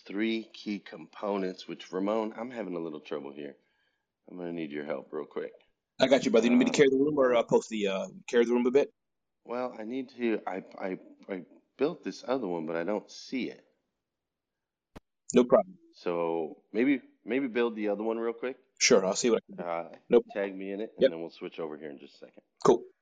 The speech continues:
Speaker 1: Thank you. Same title. Same title.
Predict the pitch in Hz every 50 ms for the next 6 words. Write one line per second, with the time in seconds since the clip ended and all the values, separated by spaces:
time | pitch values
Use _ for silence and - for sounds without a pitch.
0 | _ _ _ _ _ _ _ _ _ _ _ _ _ _ _ _ _ _ _ _
1 | _ _ _ _ _ _ _ _ 95 95 95 98 98 87 - - 98 95 90 87
2 | - - - 143 135 135 120 - 123 107 95 90 76 76 - _ _ _ - -
3 | 104 90 - 87 73 62 -